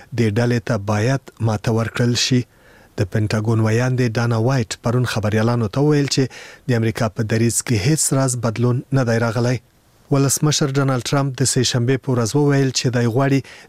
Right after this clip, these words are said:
د امریکا پوځي ځواکونه له سوریې وباسي او په خپلو دې څرګندونو یې ټوله اداره ورخطا کړه. د ښاغلي ټرمپ ځینو نږدې همکارانو اندېښنه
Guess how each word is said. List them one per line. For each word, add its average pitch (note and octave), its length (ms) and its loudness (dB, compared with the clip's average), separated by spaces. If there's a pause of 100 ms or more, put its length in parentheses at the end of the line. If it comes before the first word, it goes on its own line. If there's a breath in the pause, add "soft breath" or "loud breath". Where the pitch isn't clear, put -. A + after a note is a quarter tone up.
د A#2+ 100 2
امریکا A2+ 300 -2 (180)
پوځي A2 400 2
ځواکونه A2+ 500 0 (120)
له A#2+ 180 2
سوریې G2+ 560 2
وباسي A#2+ 480 0 (460 loud breath)
او A2 40 2 (200)
په G2+ 100 -2
خپلو A2 420 0
دې C3+ 120 2 (100)
څرګندونو A2 720 0
یې A#2+ 260 0
ټوله D3+ 220 2 (160)
اداره A#2 320 0 (220)
ورخطا A#2+ 400 -2 (100)
کړه. B2+ 120 0 (520 loud breath)
د - 0 - (100)
ښاغلي C3+ 400 0
ټرمپ C#3 300 0
ځینو C3 200 2 (120)
نږدې A2+ 340 0
همکارانو A#2 560 0 (160)
اندېښنه A2+ 380 0